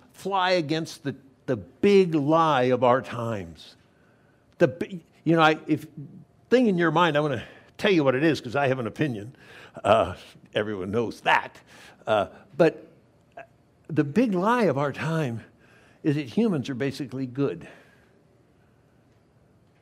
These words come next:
We are messed up by our environment. The, everyone's a victim of circumstances and situations that are taking place. But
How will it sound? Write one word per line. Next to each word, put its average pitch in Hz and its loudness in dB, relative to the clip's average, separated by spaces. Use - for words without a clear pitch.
We 165 -2
are 143 4
messed 185 0
up 226 2
by 151 6
our 147 2
environment. 143 -2
The, 120 0
everyone's 180 2
a 160 0
victim 147 -4
of - -6
circumstances 147 -4
and 127 -6
situations 131 -6
that 139 2
are 117 0
taking 107 -4
place. 87 -10
But 135 2